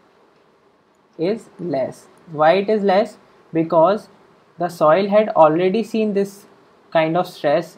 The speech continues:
in this zone A B, and now when we are introducing the same kind of stresses again in this part C D, so this part of the soil is the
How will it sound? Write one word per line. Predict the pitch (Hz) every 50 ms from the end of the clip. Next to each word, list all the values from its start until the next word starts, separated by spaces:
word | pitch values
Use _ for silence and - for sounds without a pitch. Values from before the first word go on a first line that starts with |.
| _ _
in | - 156 156
this | 156 175 175 175 - _ -
zone | 143 156 160 160 165 160
A | 151 147
B, | 139 147 175 214 226 - - _ _ _ _
and | - 156 156
now | 156 147 156 180 208 214 202 - - -
when | 160 156 160 180 196 196
we | 214 214
are | 214 202
introducing | 185 175 165 180 180 175 165 175 175 170 - 202 202 190
the | 190 185
same | 190 - 180 180 196 202 196 196
kind | 185 175 175 180
of | 175 -
stresses | - - 165 147 151 - 170 160
again | 156 147 135 135 143 151 190 - - _ _ _ _ _ _ _ _ _ -
in | 147 147 151
this | 165 170 165
part | 170 - 147 151 160 160 -
C | - 160 151
D, | 147 151 175 208 220 - _ _ _ _ _ _ _
so | _ - - 175 196 220 208 - - _ _ -
this | 156 170 190 185 -
part | - 196 175 175 185 190 185 - - _ _ -
of | 160 156 160
the | 180 180
soil | 180 - 165 156 160 175 185 160
is | 165 156 151 143
the | 151 185 208 226